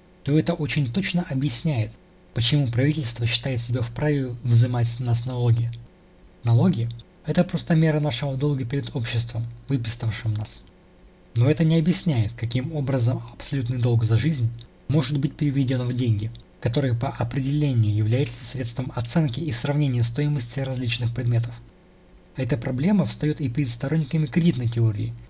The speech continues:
и перед экономистами неоклассической школы, хотя формулируют они её каждый по-своему.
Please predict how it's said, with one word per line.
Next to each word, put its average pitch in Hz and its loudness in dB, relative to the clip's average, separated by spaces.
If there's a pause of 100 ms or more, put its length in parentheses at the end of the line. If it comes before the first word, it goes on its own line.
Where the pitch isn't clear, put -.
и 123 2
перед 156 2
экономистами 127 -2
неоклассической 131 -4
школы, 117 -2 (340)
хотя 123 0
формулируют 120 4
они 143 0
её 135 -4
каждый 120 4
по-своему. 113 -2